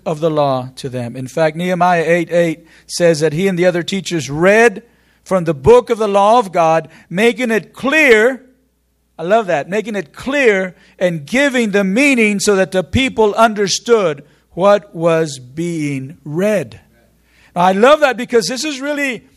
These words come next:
uh, in, in, in the scriptures, our first model for expository preaching, you know, where you just explain the scriptures. This is what I think faithful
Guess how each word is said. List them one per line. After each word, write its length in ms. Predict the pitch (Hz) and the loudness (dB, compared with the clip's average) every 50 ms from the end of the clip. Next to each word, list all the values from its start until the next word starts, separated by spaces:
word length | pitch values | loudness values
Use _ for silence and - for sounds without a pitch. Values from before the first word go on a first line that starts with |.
| _ - - _ _ _ | _ -20 -20 _ _ _
uh, 300 | - - 190 190 208 196 - - | -10 -8 -8 -6 -6 -8 -6 -4
in, 160 | 214 208 208 - | -4 -4 -4 -4
in, 280 | 220 202 190 185 185 175 | -6 -6 -6 -8 -10 -8
in 380 | - 196 190 180 175 175 170 | -8 -8 -6 -6 -8 -10 -8
the 220 | 160 180 180 175 165 | -6 -4 -4 -4 -6
scriptures, 520 | - - - 262 269 - - 226 220 185 | -8 -6 -4 -4 -4 -4 -4 -6 -2 0
our 120 | 208 185 | 0 0
first 420 | - - - 233 269 285 254 - 196 | -2 -2 0 0 0 0 0 -2 -6
model 580 | 190 180 185 196 202 214 226 226 208 190 180 | -6 -2 0 2 4 4 4 4 2 0 -4
for 260 | 156 - - 175 160 156 | -6 -6 -4 -2 -2 -2
expository 1000 | 147 143 - - - - - 190 190 202 175 175 170 - 190 196 185 180 160 - - - _ _ | -2 -4 -8 -12 -12 -4 -2 0 0 0 -2 -4 -8 -6 -4 -2 -2 -2 -4 -6 -10 -20 _ _
preaching, 560 | - 185 175 185 196 180 - - 156 143 139 131 | -6 -4 -4 -4 -6 -6 -8 -10 -10 -8 -10 -10
you 80 | 131 | -10
know, 100 | 139 143 | -8 -8
where 160 | 139 135 151 | -4 -4 -4
you 200 | 143 139 160 185 | -2 -2 -4 -6
just 220 | 160 185 196 - - | -2 -2 -4 -4 -4
explain 760 | 170 - - - - - 165 165 170 175 170 165 160 156 139 - - - - _ | -6 -8 -8 -12 -10 -6 -6 -4 -2 -2 -4 -4 -6 -8 -12 -14 -20 -20 -20 _
the 160 | 131 156 151 | -8 -6 -4
scriptures. 1000 | - - - - - 175 175 170 170 - - - - 139 131 127 120 110 - - - _ - - - _ | -4 -4 -6 -6 -4 0 0 0 0 -2 -6 -6 -6 -4 -6 -6 -6 -8 -12 -14 -16 _ -20 -20 -14 _
This 200 | - 190 185 214 | 0 0 2 2
is 180 | 269 277 233 247 | 0 -2 0 2
what 160 | 247 240 220 | 2 4 4
I 100 | 202 214 | 2 0
think 300 | 214 - 233 220 185 - | 0 -2 -4 -4 -4 -10
faithful 720 | - - 214 214 214 214 208 - 220 208 196 175 143 | -12 -6 -2 -2 -2 -2 -2 -4 -2 -2 -2 -2 -6